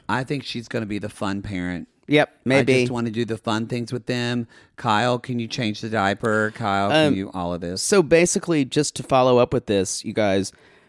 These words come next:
Speaker 2: the parents are like, they have to be the ones saying, so the father's like, "So we need to sign off on the music. You also need to have, have you got a marriage license yet?" And he's like,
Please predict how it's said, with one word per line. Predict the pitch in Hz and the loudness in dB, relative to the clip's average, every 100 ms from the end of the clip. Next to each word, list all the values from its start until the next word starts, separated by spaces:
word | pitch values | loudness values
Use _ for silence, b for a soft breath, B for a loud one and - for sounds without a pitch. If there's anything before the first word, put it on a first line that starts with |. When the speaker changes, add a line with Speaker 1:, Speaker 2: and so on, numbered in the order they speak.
| b | b
Speaker 2:
the | 123 | -2
parents | - 131 127 - | 4 4 4 2
are | 127 | 2
like, | 117 110 - | 4 2 -2
they | 110 117 117 143 160 165 170 | -20 -18 2 4 6 6 4
have | 156 139 | 4 2
to | - | 0
be | 139 | 2
the | 135 123 | 4 6
ones | 120 113 117 110 | 6 4 2 2
saying, | - 120 101 98 | 2 2 0 -2
so | - 127 110 104 - _ - | 2 4 4 2 -2 _ -8
the | 107 | 0
father's | 123 110 98 | 2 2 0
like, | 95 | -4
"So | - | -4
we | 113 | -2
need | |
to | 98 | 0
sign | - 120 | 4 6
off | 113 110 | 6 4
on | 101 | 2
the | 92 | 2
music. | 135 220 214 190 202 - B B B | 4 6 6 6 4 2 B B B
You | 120 127 | 4 6
also | 127 - | 4 2
need | 120 113 | 2 2
to | 107 | 4
have, | 104 110 - 110 | 2 0 -6 -10
have | 104 113 | -6 -2
you | |
got | 107 107 | 2 4
a | |
marriage | 107 120 135 - | 6 4 4 4
license | 131 131 127 | 4 4 2
yet?" | 135 | 4
And | 123 | 4
he's | 113 | 4
like, | 113 - | 0 0